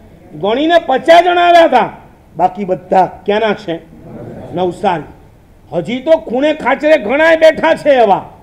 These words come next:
કે જેણે હજી સુધી આપણા અપાશ્રયમાં પગ નથી મૂક્યો, એને લાવવાનું કામ તમારે કરવાનું છે. Number two, જગતગુરુ.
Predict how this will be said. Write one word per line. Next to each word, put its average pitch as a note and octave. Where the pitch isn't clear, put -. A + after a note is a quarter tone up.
કે A#3
જેણે C#4+
હજી B3+
સુધી D4
આપણા E4
અપાશ્રયમાં D#4
પગ F4
નથી D4+
મૂક્યો, G#3
એને B3+
લાવવાનું E3
કામ F3
તમારે D3+
કરવાનું B2
છે. -
Number E3+
two, G#3
જગતગુરુ. E3